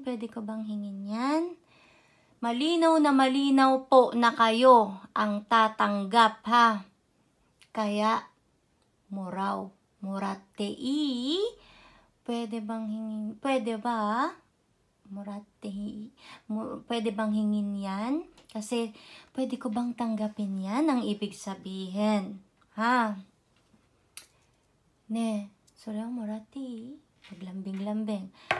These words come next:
Pag naman sacho-sacho nyo, boss-boss nyo, ne, wag nang maglagay ng ne, ha? Kasi hindi naman pwede yun. Boss nyo yun.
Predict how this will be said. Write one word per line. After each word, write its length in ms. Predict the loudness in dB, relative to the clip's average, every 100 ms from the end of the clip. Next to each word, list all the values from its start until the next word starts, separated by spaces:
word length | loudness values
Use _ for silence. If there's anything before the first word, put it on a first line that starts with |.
| -8 -16 _ _ _ _ _
Pag 160 | -6 -2
naman 560 | -2 0 -2 -2 -4
sacho-sacho 960 | -4 -6 -6 -8 -6 -4 -6 -6 -6 -4
nyo, 240 | -4 -4
boss-boss 560 | -4 -6 -6 -6 -6 -4
nyo, 400 | -4 -2 -4 -4
ne, 240 | -6 -8 -12 _ -20 -20 -20 _ _ -10
wag 160 | -6 2
nang 160 | 4
maglagay 400 | 4 4 0 0 0
ng 200 | -2 0
ne, 240 | 2 2
ha? 320 | 4 4 2
Kasi 280 | -2 -8 -4 -4 -4 -6 -6
hindi 160 | -6
naman 320 | -6 -4 -6 -6
pwede 280 | -6 -6 -4
yun. 240 | -2 -2
Boss 240 | -2 -4 -4
nyo 160 | -2
yun. 400 | 0 -2 -2 -8